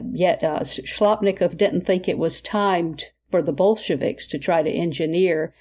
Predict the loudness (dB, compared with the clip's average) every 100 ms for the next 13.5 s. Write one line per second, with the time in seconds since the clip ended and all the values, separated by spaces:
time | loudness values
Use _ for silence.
0 | _ -4 0 0 -2 -4 -2 2 2 2
1 | 2 2 2 -2 0 -2 -2 -4 0 0
2 | 0 -4 -4 -2 0 0 0 -2 0 0
3 | 0 0 -2 -2 0 -2 -2 -4 -4 -2
4 | -4 -2 -2 -2 -4 0 0 0 -2 -4
5 | -6 -4 -4 _ -6 -4 -4 -2 -2 -2
6 | -4 -6 _ _ 0 0 4 4 4 2
7 | -2 0 0 2 4 4 2 -2 _ _
8 | -4 -4 -4 -6 -8 -14 -12 -8 0 2
9 | 2 2 0 0 -2 2 2 2 0 -4
10 | -4 -2 -4 -4 -2 -2 -2 -6 -6 -4
11 | -2 -2 -2 -4 -6 -6 -4 -4 -4 0
12 | 2 2 0 -4 -4 -4 -4 -4 -6 -6
13 | -8 -4 -2 0 -2